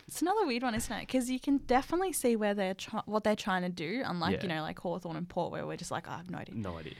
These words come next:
Speaker 1: But
Speaker 2: Yeah.
Speaker 1: with the, you can see what they're trying to do, and I like the direction they're taking, but I d-, don't think they're doing it right.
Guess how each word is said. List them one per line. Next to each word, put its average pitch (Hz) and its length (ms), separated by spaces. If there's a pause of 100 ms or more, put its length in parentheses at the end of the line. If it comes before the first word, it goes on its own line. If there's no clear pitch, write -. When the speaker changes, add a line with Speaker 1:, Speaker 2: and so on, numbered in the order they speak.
(200)
Speaker 1:
But 226 100
Speaker 2:
Yeah. 208 200
Speaker 1:
with 240 180
the, - 120
you 233 160
can 302 200
see 311 300
what 370 120
they're 339 140
trying 220 420
to 240 80
do, 220 320
and 214 140
I 208 80
like 214 340
the 240 80
direction 190 440
they're 180 120
taking, - 520 (440)
but 220 260 (320)
I 220 120
d-, 220 260
don't 240 240
think 285 160
they're 269 160 (560)
doing 190 300
it - 100
right. - 560